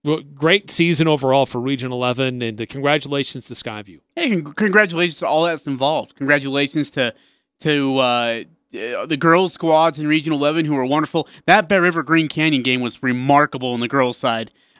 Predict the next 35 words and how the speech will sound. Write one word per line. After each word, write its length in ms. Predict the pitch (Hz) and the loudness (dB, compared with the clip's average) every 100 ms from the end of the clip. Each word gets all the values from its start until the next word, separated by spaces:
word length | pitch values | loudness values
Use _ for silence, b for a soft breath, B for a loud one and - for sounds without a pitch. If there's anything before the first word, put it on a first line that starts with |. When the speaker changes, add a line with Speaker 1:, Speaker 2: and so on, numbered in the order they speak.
| - | 0
Speaker 2:
Uh, 140 | 123 | 4
the 100 | 180 | 4
Speaker 1:
That, 100 | - | 4
Speaker 2:
buzzer 180 | 170 170 | 4 4
Speaker 1:
that's 120 | 156 | 4
Speaker 2:
beater 280 | 180 170 220 | 4 6 6
Speaker 1:
true. 80 | - | 4
Speaker 2:
from 180 | 208 185 | 2 2
the 80 | |
Bear 200 | 147 165 | 4 2
River 320 | 180 180 160 151 B B 196 | 4 2 2 -4 B B -12
team 220 | - 185 170 | 0 2 4
to 80 | |
win 260 | 160 165 180 | 4 4 4
it, 180 | 156 143 | 2 0
I 60 | |
mean, 160 | 156 156 | 0 2
was 240 | 156 143 | 2 0
just 200 | - 175 | -4 -4
a 40 | 143 | -6
great 400 | 143 143 165 151 | -2 2 2 2
game. 380 | 156 160 160 160 | 2 2 2 0
Uh, 160 | 139 | -6
di-, 320 | 147 131 165 165 | -6 0 2 2
or, 320 | 156 135 135 | 0 0 0
uh, 80 | 131 | 2
Ridgeline 540 | 139 170 151 170 165 | 2 2 2 0 2
did 140 | 156 | 0
what 180 | 139 147 | 0 0
they 120 | 156 | 0
could 200 | 139 170 | -2 0
in 60 | 151 | 0
the 60 | 131 | 0
boys 320 | 143 151 147 | 2 2 2
section. 560 | - 156 139 160 156 | 0 -2 0 -2 -2